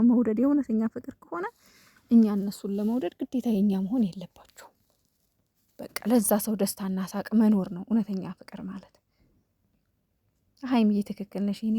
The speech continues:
ቆንጆ። እንግዲህ ከ-፣ ከ-፣ አይክፋሽ፣ ፈታ በሉ። እናንተም ቤተሰብም ጨረቃ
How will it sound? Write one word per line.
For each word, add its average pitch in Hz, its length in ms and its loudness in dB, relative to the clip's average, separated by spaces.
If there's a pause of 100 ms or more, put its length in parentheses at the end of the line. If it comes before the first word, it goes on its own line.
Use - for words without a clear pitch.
ቆንጆ። 233 320 -4 (1200)
እንግዲህ 226 380 2
ከ-፣ - 200 -8
ከ-፣ 233 180 -2
አይክፋሽ፣ 233 580 0 (640)
ፈታ - 240 -8 (120)
በሉ። 196 180 2 (300)
እናንተም 196 520 -2
ቤተሰብም 196 520 -2
ጨረቃ 262 240 -2